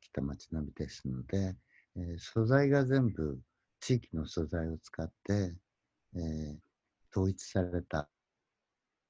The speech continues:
あ、えっと、一つの風景を持ってた。えー、そういう街道数に対して、例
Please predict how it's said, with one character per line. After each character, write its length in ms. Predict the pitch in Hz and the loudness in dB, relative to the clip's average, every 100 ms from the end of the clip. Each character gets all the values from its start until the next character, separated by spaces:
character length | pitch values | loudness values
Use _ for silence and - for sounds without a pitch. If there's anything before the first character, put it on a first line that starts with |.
| _ _ | _ _
あ、 140 | 69 - _ _ | -12 -12 _ _
え 60 | 71 | -12
っ 40 | |
と、 160 | 67 73 | -10 -12
一 240 | - 85 | -8 -8
つ 100 | - | -6
の 140 | 71 - _ _ | -6 -8 _ _
風 220 | - 98 | 2 2
景 260 | - - 73 | 2 -4 -2
を 140 | 65 - _ - | -2 -8 _ -6
持 180 | 71 73 | -6 -6
っ 40 | - - | -10 -8
て 140 | 76 | -8
た。 260 | - 110 - _ | -4 -8 -8 _
え 40 | 95 | -4
ー、 300 | 92 90 90 _ _ _ | -2 -2 -4 _ _ _
そ 180 | - 143 | 0 2
う 40 | |
い 80 | 147 | 4
う 140 | 143 127 - | 0 -4 0
街 180 | 113 | 2
道 120 | 117 123 | 4 0
数 180 | - | 0
に 140 | 110 87 | 0 0
対 220 | - 85 | -4 -6
し 100 | - | 0
て、 220 | 120 113 - _ _ _ | 0 0 -4 _ _ _
例 80 | 98 | -6